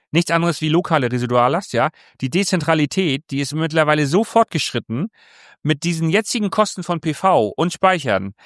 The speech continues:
merkst du auch im Gewerbebereich, interessante Industriegebiete,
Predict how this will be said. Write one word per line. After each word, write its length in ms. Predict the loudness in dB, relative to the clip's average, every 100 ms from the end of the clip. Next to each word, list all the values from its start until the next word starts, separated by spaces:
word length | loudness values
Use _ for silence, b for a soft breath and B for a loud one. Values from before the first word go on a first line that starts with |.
| B B B
merkst 360 | -2 -2 0 0
du 20 |
auch 140 | 0
im 100 | 0
Gewerbebereich, 800 | 0 2 2 2 0 0 -2 -4 -12
interessante 540 | -10 -6 -4 -2 -2
Industriegebiete, 1400 | -2 -2 -4 -6 -6 -4 -6 -6 -6 -6 -4 0 0 0